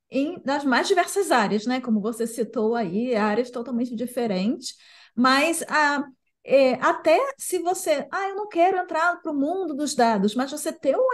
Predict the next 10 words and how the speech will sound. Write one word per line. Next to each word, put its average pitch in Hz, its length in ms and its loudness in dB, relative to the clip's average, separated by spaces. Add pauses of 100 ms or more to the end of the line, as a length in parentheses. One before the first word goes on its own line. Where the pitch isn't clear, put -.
esse 403 300 2
entendimento 285 720 0
de 220 100 -4
como 269 300 -6
trabalhar 247 480 -4
com 233 120 2
dados, 220 400 0
esse 233 200 -6
entendimento 233 580 0
quantitativo, 233 880 -4